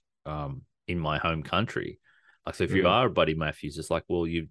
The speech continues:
Speaker 1: it, they're building equity with you, I'm assuming, 'cause, like, well, they're really, they're not just trying to, um, you know, go for a spot show. They're trying to sort of plant some seeds down here, and they're trying to open up pathways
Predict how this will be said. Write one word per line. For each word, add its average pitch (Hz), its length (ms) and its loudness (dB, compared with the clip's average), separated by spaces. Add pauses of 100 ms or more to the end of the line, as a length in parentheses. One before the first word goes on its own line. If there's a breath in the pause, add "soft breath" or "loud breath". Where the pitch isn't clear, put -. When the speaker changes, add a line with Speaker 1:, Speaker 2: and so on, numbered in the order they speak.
Speaker 1:
it, - 220 -6
they're 90 80 2
building 101 340 4
equity 85 380 2
with 82 240 0
you, 90 320 0
I'm 76 180 -4
assuming, 95 400 0
'cause, 78 220 -2
like, 85 160 -2
well, 80 260 0 (1080 soft breath)
they're 95 160 2
really, 90 380 4
they're 95 120 2
not 123 160 4
just - 280 -2
trying 95 600 2
to, 78 340 0 (560)
um, 76 400 -6 (360)
you 92 120 -2
know, 82 100 2
go 90 300 4
for - 140 -2
a 78 60 -2
spot - 380 0
show. 78 300 2
They're 78 120 2
trying 101 500 0
to 78 300 -4 (380)
sort 80 180 0
of - 60 -8
plant 95 300 0
some 73 120 -10
seeds 110 460 0
down 73 180 -4
here, 73 300 -4
and 85 100 -8
they're 82 60 -2
trying 104 280 0
to - 120 -4
open 92 260 2
up 73 160 -4
pathways 73 800 -2